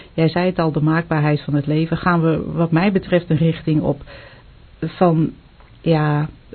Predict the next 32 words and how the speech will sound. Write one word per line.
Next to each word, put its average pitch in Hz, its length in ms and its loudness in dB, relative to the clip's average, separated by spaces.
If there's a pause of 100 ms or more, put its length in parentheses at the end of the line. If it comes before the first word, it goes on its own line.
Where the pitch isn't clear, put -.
(380)
van 165 200 2
zelfverwijt 165 1160 2
en, 151 340 0 (320)
en 180 240 4
ook 180 280 2
van 170 280 0
een 170 60 4
soort 165 300 2
arrogantie. 160 800 -2 (420)
Dat - 160 0
als 160 180 0
je 175 100 -2
om 165 120 2
je 165 80 4
heen 170 320 6
kijkt 139 440 0 (220)
en 180 120 4
je 185 80 6
ziet 220 240 0
iemand 160 420 4
die 165 180 2
in 156 100 4
armoede 170 440 2
leeft, 151 340 2 (300)
ja, 180 380 2
weet 160 280 -4
je, 220 180 -2
die 214 120 0
heeft 185 180 0
gewoon 170 260 0
niet, 165 280 0
eh, 170 120 0